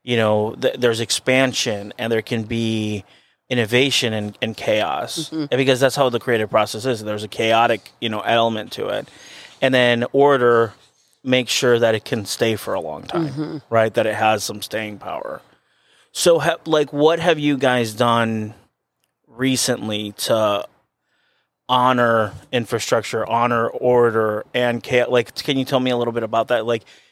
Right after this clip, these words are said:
Speaker 1: it wasn't intentional before, now it's a little bit more intentional. What is that?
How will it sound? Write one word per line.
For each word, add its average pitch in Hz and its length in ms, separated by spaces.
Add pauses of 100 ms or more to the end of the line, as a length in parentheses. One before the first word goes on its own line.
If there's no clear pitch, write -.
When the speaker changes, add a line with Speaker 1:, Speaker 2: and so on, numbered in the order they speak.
(100)
Speaker 1:
it 127 60
wasn't 135 320
intentional 131 440
before, 120 460
now 120 300
it's - 100
a 131 40
little 117 140
bit 117 120
more 120 180
intentional. 117 500
What 123 240
is 117 140
that? 117 280